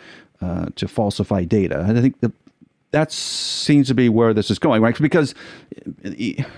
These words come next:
I think they're trying to get him for emails, right? That's, so what they're trying to get him for emails, and emails cross state lines, therefore it's a violation of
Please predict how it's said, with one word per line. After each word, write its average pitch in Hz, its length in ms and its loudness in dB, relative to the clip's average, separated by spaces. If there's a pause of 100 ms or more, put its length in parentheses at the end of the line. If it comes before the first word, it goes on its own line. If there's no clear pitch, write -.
(140)
I 143 80 0
think 214 160 0
they're 190 60 2
trying 185 160 0
to 156 40 2
get 147 120 4
him 127 60 2
for 110 140 0
emails, 123 600 2
right? 123 200 2
That's, 120 140 -2
so 135 80 2
what 139 140 2
they're 113 80 -2
trying 151 160 0
to 131 60 2
get 127 80 2
him - 40 2
for - 140 -4
emails, 113 380 4
and 104 120 2
emails 120 320 4
cross 113 220 0
state 113 240 -2
lines, 139 320 2
therefore 104 560 0 (460)
it's - 200 -4
a - 40 0
violation 110 600 2
of 92 380 -2